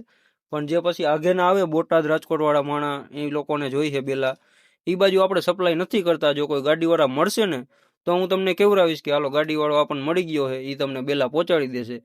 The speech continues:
પણ અત્યારે તો તમારે જ લેવા આવવું પડશે. આપણી પાસે એના માટે કોઈ ટ્રાન્સપોર્ટેશન વ્યવસ્થા નથી.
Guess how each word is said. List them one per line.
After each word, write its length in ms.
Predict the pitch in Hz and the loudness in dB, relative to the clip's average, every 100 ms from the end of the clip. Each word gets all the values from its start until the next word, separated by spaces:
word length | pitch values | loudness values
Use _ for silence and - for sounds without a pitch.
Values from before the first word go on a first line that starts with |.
| _ _ - | _ _ -6
પણ 100 | 131 | -4
અત્યારે 400 | 143 196 190 185 | -2 2 4 4
તો 100 | 185 | 0
તમારે 440 | 165 170 180 175 170 | 0 -2 0 0 0
જ 60 | 156 | -2
લેવા 280 | 143 151 147 | -4 2 4
આવવું 160 | 151 170 | 4 2
પડશે. 300 | 143 127 127 | 0 0 -4
આપણી 260 | 127 135 147 | -4 -4 -2
પાસે 220 | 147 139 | -2 -2
એના 180 | 151 147 | -2 -4
માટે 200 | 147 143 | -4 -4
કોઈ 180 | 131 139 | -4 -4
ટ્રાન્સપોર્ટેશન 720 | 127 139 135 147 131 131 135 127 123 | -4 -6 -4 -6 -4 -6 -6 -8 -6
વ્યવસ્થા 420 | 131 131 - 127 | -4 -4 -2 -2
નથી. 380 | 123 143 113 | -2 -4 -8